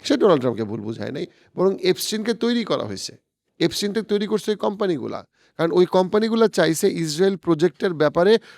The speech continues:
সমস্ত আমেরিকান পলিটিশিয়ান, সমস্ত আপনার সিনেট এবং কংগ্রেসের লোকজন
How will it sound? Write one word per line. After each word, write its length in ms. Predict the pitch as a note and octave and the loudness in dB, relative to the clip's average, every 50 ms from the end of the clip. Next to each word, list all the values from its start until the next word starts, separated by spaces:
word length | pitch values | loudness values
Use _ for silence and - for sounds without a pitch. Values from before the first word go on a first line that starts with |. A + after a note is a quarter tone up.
| _ | _
সমস্ত 540 | _ - - F3 F#3+ G3+ A3+ A#3 G#3+ - - | _ -6 -2 -2 0 2 0 0 -2 -2 -4
আমেরিকান 600 | A3 A3 D#3+ D#3 E3 F3 F3 F3+ E3+ F#3 F3+ F3 | -4 -2 -2 -2 -2 -2 -2 -2 -2 -2 -6 -6
পলিটিশিয়ান, 640 | D3+ D#3+ D3 D#3 D#3 - E3+ D#3+ - - G#3 G#3+ G#3+ G3 - _ _ _ | -6 -4 -4 -4 -4 -6 -8 -10 -6 -4 -4 -4 -4 -6 -12 _ _ _
সমস্ত 520 | _ - F3 F3+ F#3+ G3+ G3 - - - G3+ | _ -8 -6 -4 -4 -4 -6 -8 -8 -6 -4
আপনার 300 | F#3+ E3+ - D#3+ D#3+ D#3 | -4 -4 -4 -6 -8 -8
সিনেট 380 | - - - F3 F3 F#3 D#3+ | -8 -8 -6 -6 -6 -4 -4
এবং 160 | F3+ E3+ E3+ D#3+ | -6 -6 -6 -6
কংগ্রেসের 400 | E3+ D#3 D#3 D3+ E3 D#3 - E3+ | -6 -6 -6 -6 -8 -8 -8 -8
লোকজন 420 | D#3 D#3 E3 D#3 C#3+ F3+ G#3 G#3 | -8 -8 -8 -8 -6 -6 -6 -6